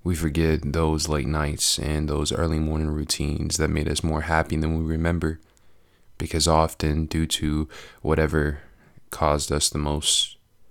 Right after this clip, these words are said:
disaster at the time,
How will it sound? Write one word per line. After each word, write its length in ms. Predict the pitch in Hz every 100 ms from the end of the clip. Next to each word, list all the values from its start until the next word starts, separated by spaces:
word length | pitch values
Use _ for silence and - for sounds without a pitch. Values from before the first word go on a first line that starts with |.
| - _ _ - - _ _ - - _ _ - - _ _ - - _ _ - - _ _ - -
disaster 640 | 80 78 73 76 - 73
at 160 | 73 71
the 80 | 73
time, 680 | - 76 73 76 76 80